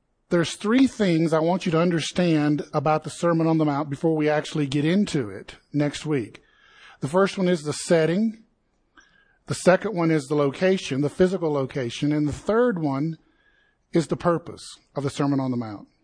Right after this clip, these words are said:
So the thing about the Sermon on the Mount is it's, it's the first major teaching event in Jesus' life. You could even say that at this point, Jesus becomes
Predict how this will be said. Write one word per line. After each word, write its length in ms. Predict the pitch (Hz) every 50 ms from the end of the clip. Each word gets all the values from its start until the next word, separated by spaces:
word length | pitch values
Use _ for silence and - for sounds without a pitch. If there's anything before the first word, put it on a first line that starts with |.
| _ _ _ _ _ _ _ _ _ - - - - -
So 120 | - - 180
the 140 | 165 185 175
thing 160 | 254 277 320
about 160 | 311 277 233
the 80 | 214 170
Sermon 300 | - 240 240 226 214 208
on 100 | 202 175
the 60 | 170
Mount 160 | 175 175 175
is 160 | 170 151 147
it's, 260 | 175 175 - - - -
it's 200 | - 175 - -
the 100 | 185 160
first 460 | - - 233 247 247 220 - - 151
major 500 | 135 160 175 214 233 208 175 208 185 165
teaching 540 | - - - 220 220 214 220 - 190 180 165
event 760 | 160 160 135 123 160 185 185 160 139 127 131 139 143 - - _ _ _ _ _ _ _ _ _ _ _ -
in 160 | 180 156 147
Jesus' 520 | 123 147 185 190 175 165 151 - 170 139 151
life. 360 | 156 147 131 110 98 104 -
You 140 | - 170 180
could 160 | - - 180
even 320 | 202 226 240 240 226 202 -
say 360 | - - 190 180 180 175 180
that 180 | 147 160 156 147
at 140 | 139 131 -
this 160 | 190 190 -
point, 360 | - - 185 175 170 156 143
Jesus 380 | - 175 185 180 160 165 151 -
becomes 680 | 175 151 - - 170 160 156 156 156 151 135 -